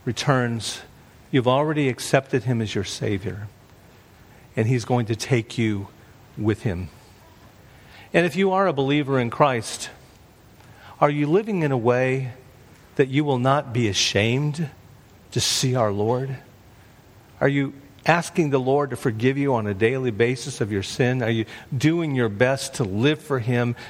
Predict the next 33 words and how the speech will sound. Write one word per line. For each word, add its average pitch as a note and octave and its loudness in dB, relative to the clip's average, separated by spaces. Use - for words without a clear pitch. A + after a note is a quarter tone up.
to C3 2
model B2+ 2
Christ-likeness, B2 0
to C3+ 2
keep D#3 -2
your B2 2
light B2 0
burning, B2 2
and B2 4
ask C#3 0
God C3 2
to A#2 -6
forgive B2 0
you C3 0
daily C3 0
of B2 -4
your B2+ 0
sins? F#2 -4
Charlie E3+ 2
didn't C#3+ 0
want C3+ 2
to B2+ -4
be A2+ -2
left A#2 0
behind. G#2 0
He A#2+ 2
wanted B2 0
to A#2+ -2
be A#2 2
where A#2 0
his A2+ -4
master A2+ 0
was. F#2 -2